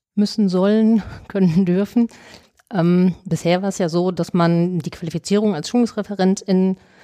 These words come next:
gemacht hat und, ähm, dann schulen konnte oder auch nicht geschult hat und irgendwann sagen konnte, „Ich möchte jetzt schulen“,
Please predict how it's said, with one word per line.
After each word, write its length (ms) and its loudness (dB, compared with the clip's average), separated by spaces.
gemacht 440 -4
hat 280 -6
und, 400 -4
ähm, 380 -2
dann 160 -2
schulen 300 2
konnte 340 -4
oder 220 -12
auch 160 -12
nicht 200 -2
geschult 420 -4
hat 160 -12
und 120 -6
irgendwann 400 -2
sagen 240 -2
konnte, 300 -4
„Ich 160 -16
möchte 260 -8
jetzt 200 -10
schulen“, 640 0